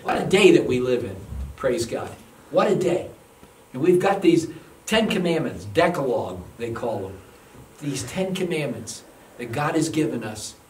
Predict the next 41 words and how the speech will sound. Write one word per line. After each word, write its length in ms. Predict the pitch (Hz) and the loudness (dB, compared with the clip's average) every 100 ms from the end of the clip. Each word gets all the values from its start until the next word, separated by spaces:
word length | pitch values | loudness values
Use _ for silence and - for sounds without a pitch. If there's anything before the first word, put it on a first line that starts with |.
| - - - | -20 -20 -10
that, 260 | 135 - - | -8 -8 -6
to 120 | 120 | -6
fight. 640 | - - 185 170 - - - - - - - | -8 -4 -2 -2 -4 -12 -18 -20 -20 -20 -8
These 200 | 151 151 | -6 -4
are, 60 | |
these 380 | - - 160 151 | -8 -2 -2 0
are 80 | 123 | -4
fighting 600 | - - 185 160 123 104 | -8 -2 -2 0 -4 -4
words 440 | 95 87 85 - - - - - 120 | -8 -8 -12 -16 -18 -20 -20 -20 -12
against 580 | 123 120 147 143 - - - - - - - | -6 -2 0 -2 -6 -12 -20 -20 -18 -18 -6
all 260 | 139 175 208 | 2 6 6
that 160 | 185 170 | 6 4
the 160 | 160 | 2
enemy 240 | 160 151 127 | 0 0 0
is 140 | 117 | -2
trying 280 | - 180 127 | -4 -6 -6
to 40 | |
propagate 680 | 123 127 117 120 110 98 - - - - | -6 -4 -4 -6 -8 -8 -10 -14 -6 2
in 160 | - 107 | 2 2
any 220 | 104 90 | -4 -12
of 100 | 87 | -12
it. 80 | - - | -18 -14
We 160 | 120 135 | -10 -6
know 200 | 131 120 | -6 -6
history. 580 | 127 127 - 131 120 - - | -4 -6 -6 -8 -8 -12 -6
We 140 | 139 | -4
have 200 | 117 92 | -4 -6
eyes. 560 | - 127 127 127 123 - - - | -8 -4 -2 -2 -4 -8 -16 -12
We 80 | 131 | -10
can 180 | 127 107 | -8 -6
see 300 | - 143 135 | -4 -2 -4
what's 260 | 120 117 - | -4 -6 -6
going 300 | 120 113 135 | -6 -4 -4
on. 240 | 156 143 | -2 -2
We 80 | 117 | -4
can 160 | 104 | -6
see 200 | 98 135 | -10 -8
the 120 | 120 107 | -8 -6
Word 240 | 113 113 | -6 -6
of 100 | 95 | -6
God. 320 | - 123 123 | -6 -6 -8